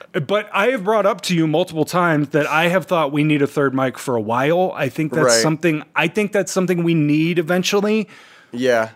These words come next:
Speaker 1: Three pe-, two people is just conversation. Three people is like a podcast. You know what I mean? So,
Speaker 2: Yeah.
Speaker 1: so that is something we've been thinking about for a while, and that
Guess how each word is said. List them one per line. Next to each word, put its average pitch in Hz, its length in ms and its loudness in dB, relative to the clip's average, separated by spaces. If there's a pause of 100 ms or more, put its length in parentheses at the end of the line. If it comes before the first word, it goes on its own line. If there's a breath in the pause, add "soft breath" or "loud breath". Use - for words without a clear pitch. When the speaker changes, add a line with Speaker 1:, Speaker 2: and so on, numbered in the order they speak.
Speaker 1:
Three 208 400 -2
pe-, 143 240 -6
two 254 260 -2
people 214 340 0
is 156 80 -2
just 170 220 -6
conversation. 170 720 0
Three 180 220 -2
people 170 380 -2
is 139 140 -4
like 143 200 -2
a 160 40 -8
podcast. - 760 -6
You 143 80 0
know 156 80 0
what 165 80 2
I 170 80 2
mean? 165 260 0
So, 165 240 0
Speaker 2:
Yeah. 151 320 4 (720 loud breath)
Speaker 1:
so 175 320 -2
that 185 220 2
is 240 100 0
something 208 460 -2
we've 190 240 0
been 185 160 2
thinking 185 340 0
about 160 240 0
for 170 180 -2
a 127 60 2
while, 151 640 0
and 135 320 -4
that 143 360 0